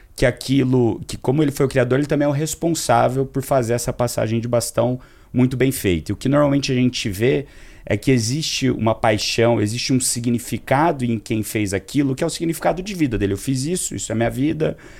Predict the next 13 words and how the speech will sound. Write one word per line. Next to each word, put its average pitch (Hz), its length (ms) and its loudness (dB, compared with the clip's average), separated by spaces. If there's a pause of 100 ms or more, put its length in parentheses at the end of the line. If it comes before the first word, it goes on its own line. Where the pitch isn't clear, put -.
(180)
é, 110 460 6
eu 123 140 2
sou 131 240 0
o 127 40 0
dono, 143 500 2 (200)
e 117 60 0
não 175 180 4
que 185 120 0
ele 160 140 4
não 156 140 4
confie 143 500 2
no 147 100 2
sucessor, 131 680 -2